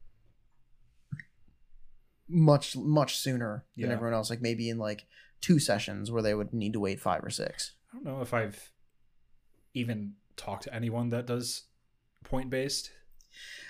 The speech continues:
Speaker 1: I think, I think that's kind of another victim of the whole,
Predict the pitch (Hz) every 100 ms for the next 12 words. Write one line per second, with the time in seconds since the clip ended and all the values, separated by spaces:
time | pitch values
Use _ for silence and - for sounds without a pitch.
0 | - - 214 190 - 240 339 - - -
1 | - - - - 208 208 285 285 320 311
2 | - 233 262 262 240 233 233 175 160 202
3 | 233 202 180 165 160 175 175 170 170 165